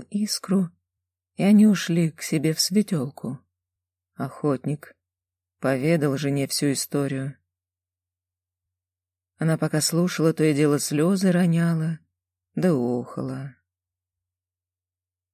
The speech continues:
«Не будет ей счастья с Атаем», закончил рассказ Благомир.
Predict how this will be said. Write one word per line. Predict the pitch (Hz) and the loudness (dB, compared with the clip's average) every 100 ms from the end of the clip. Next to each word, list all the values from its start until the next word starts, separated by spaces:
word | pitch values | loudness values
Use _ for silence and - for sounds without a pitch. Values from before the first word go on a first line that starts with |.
| _ _ 640 622 622 622 640 _ _ _ _ _ _ _ _ _ _ _ | _ _ _ _ _ _ _ _ _ _ _ _ _ _ _ _ _ _
«Не | - 143 151 | -4 -2 0
будет | 127 139 143 - | 0 -2 -2 -2
ей | 131 | -4
счастья | 131 135 135 - | -2 -4 -4 -6
с | 131 | -4
Атаем», | 123 135 135 131 | -4 -2 -2 -2
закончил | 135 139 131 - 131 | -4 -4 -6 -4 -4
рассказ | 123 - 127 | -4 -4 -6
Благомир. | 143 131 131 135 151 143 | -4 -2 -2 -2 -4 -6